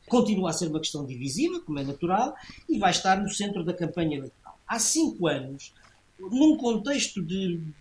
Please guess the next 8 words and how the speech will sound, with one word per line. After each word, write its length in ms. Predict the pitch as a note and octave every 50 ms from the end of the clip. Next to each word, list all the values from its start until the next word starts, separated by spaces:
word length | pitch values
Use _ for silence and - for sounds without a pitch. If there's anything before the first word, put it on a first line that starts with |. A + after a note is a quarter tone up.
| - _ -
polarização 960 | - C4+ D#4 C#4 A#3+ A3 G#3+ A3+ A3 F3+ D#3+ G3 F3+ - - A#3 A3+ A3+ A3
entre 300 | A3 A3 G#3+ G#3 G3 F3+
um 140 | G3 G3 F#3
centro-europeísta 1400 | - - - B3+ C4 B3 A3+ - G#3 G#3 G#3 G3+ F#3+ G#3 G#3 G#3 G#3 - F3+ F3 E3+ F3 E3+ D#3+ - - - D#3
e 100 | D#3+ F3
uma 140 | G3+ F#3+ F#3+
extrema-direita 840 | F#3 F#3 - - A#3+ A#3 A3 G#3+ G#3 G3+ G3 G3 F#3+ E3+ - - E3+
nacionalista, 1080 | E3 F#3+ A3+ A3+ G#3+ - - G#3 F#3+ F3+ E3+ D#3+ D3+ D3 C3 - - - C#3+ C3 C3